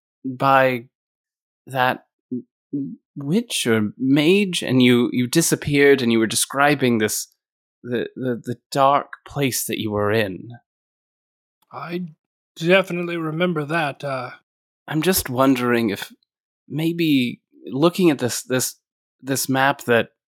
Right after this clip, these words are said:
Speaker 1: that Davin found, that maybe, maybe it's not that it's a different place than where we're at. It's, it's a, a commingling with the darkness we've been,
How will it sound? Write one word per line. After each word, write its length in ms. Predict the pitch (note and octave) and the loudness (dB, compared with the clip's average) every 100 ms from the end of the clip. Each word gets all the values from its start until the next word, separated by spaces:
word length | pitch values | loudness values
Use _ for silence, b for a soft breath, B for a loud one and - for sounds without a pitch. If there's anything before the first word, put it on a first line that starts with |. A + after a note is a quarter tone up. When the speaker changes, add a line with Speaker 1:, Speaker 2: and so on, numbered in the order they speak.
| _ _ _ | _ _ _
Speaker 1:
that 220 | B2 A#2+ | -6 -4
Davin 420 | A#2 B2 B2+ A#2+ | 0 0 2 -2
found, 400 | A2 G#2+ G#2 G#2 _ _ _ _ _ _ _ - | -2 -4 -4 -8 _ _ _ _ _ _ _ -12
that 220 | - - _ _ _ | -12 -12 _ _ _
maybe, 560 | C3+ D3+ G3+ A#3 F3 - _ _ _ | -2 0 2 0 -2 -8 _ _ _
maybe 360 | B2 G3 A#3+ | -8 -2 0
it's 200 | A#3+ - | 0 0
not 300 | D#3+ D#3 - | 2 2 2
that 180 | C#3+ C3 - _ _ _ _ _ _ _ _ | 2 0 -2 _ _ _ _ _ _ _ _
it's 200 | C3+ C3+ | -4 -4
a 60 | |
different 680 | A#2 - C#3+ - C#3+ A#2+ - | -4 0 0 2 2 2 -4
place 560 | - C#3+ D3 A2 - - | -6 2 2 2 -6 -6
than 340 | A#2 A2 G2+ _ _ _ | -4 -4 -6 _ _ _
where 300 | B2 B2 A#2 | -2 2 2
we're 220 | G#2 G#2 | 2 2
at. 380 | G2 F#2 - - - | 2 0 -6 -14 -8
It's, 500 | A#2 A2+ - - _ _ _ _ _ _ _ | -6 -4 -6 -6 _ _ _ _ _ _ _
it's 240 | C3+ B2 - | -12 -6 -2
a, 160 | B2+ - - | -2 -4 0
a 120 | C3 A#2 _ _ | 0 0 _ _
commingling 880 | - D3+ D3+ B2+ D3 D#3+ A#2 G#2 G2+ | -6 0 2 2 2 2 0 -4 -4
with 140 | G#2+ | -6
the 60 | G#2+ | -4
darkness 640 | A#2+ C3 D3 - G#2+ - | 2 2 2 -2 -6 -4
we've 180 | A2+ G#2+ | -4 -4
been, 200 | G#2+ G2+ | -4 -4